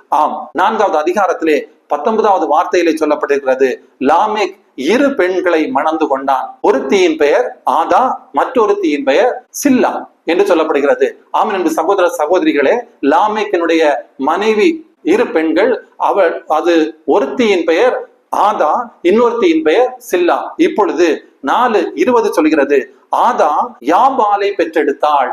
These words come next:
என்று சொல்லப்பட்டிருக்கிறது. இவன்தான் ஆடு மாடு மேய்த்து கூடாரத்தில் வாழும் மக்களின் தந்தை என்று சொல்லப்படுகிறது. ஆடு மாடு மேய்த்து கூடாரத்திலே வாழ்கின்ற மக்களுடைய தந்தை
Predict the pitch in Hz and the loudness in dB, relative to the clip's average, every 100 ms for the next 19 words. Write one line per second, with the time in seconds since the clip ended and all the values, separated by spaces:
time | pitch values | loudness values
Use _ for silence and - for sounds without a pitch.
0 | - 139 233 180 170 165 151 151 131 147 | -4 -2 2 2 2 0 -2 0 0 2
1 | 139 - _ 147 180 233 196 151 185 226 | 0 -2 _ 0 0 2 0 0 -2 -6
2 | _ 131 175 233 233 196 214 226 160 170 | _ 0 0 2 0 2 0 0 0 0
3 | 165 165 139 - _ 170 214 233 214 220 | 2 0 0 -6 _ 0 2 2 0 0
4 | 220 247 151 151 170 160 - - 135 165 | -2 -4 0 0 2 -2 -6 -10 -6 -4
5 | - 208 208 160 - 156 208 208 226 220 | -2 2 2 0 -2 -2 0 2 0 -2
6 | - 151 156 147 135 131 120 139 127 120 | -4 0 0 0 -2 -2 -2 -2 -2 -4
7 | _ _ - 143 214 185 151 170 170 147 | _ _ -2 0 2 2 2 0 0 -2
8 | 139 - 254 240 - - - 202 226 190 | -2 0 2 2 0 -10 -2 2 2 0
9 | 185 180 165 131 151 185 165 165 202 254 | 0 2 2 2 0 0 -2 0 2 0
10 | 202 - 123 160 - 240 220 196 185 170 | -2 -10 -4 -4 0 0 2 2 4 2
11 | 139 - _ - 160 226 254 175 170 277 | 0 -8 _ -4 -2 0 0 2 2 0
12 | 254 | -2